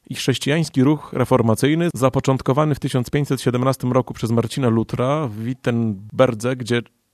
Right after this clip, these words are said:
trzydziestego pierwszego października tysiąc pięćset siedemnastego roku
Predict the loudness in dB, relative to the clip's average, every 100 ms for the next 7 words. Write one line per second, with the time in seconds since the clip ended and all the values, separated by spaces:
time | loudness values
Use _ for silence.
0 | _ -6 0 0 2 2 0 0 -2 0
1 | 0 2 2 2 0 -2 0 -2 -2 -2
2 | 0 0 2 2 0 0 2 0 2 -2